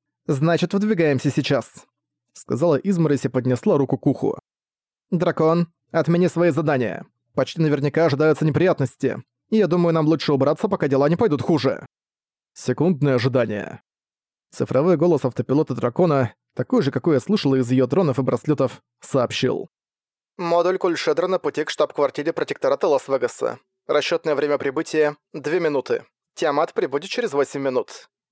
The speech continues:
«Хорошо», — сказала изморозь. «Он прибудет до того, как мы доберёмся до крыши. Давайте упакуем притворщика.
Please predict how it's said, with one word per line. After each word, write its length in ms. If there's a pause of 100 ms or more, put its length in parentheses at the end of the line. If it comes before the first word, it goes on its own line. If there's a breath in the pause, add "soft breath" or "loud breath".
(240)
«Хорошо», — 580 (460)
сказала 420
изморозь. 640 (460 soft breath)
«Он 180
прибудет 360
до 120
того, 240
как 120
мы 120
доберёмся 380
до 80
крыши. 480 (380)
Давайте 400
упакуем 280
притворщика. 720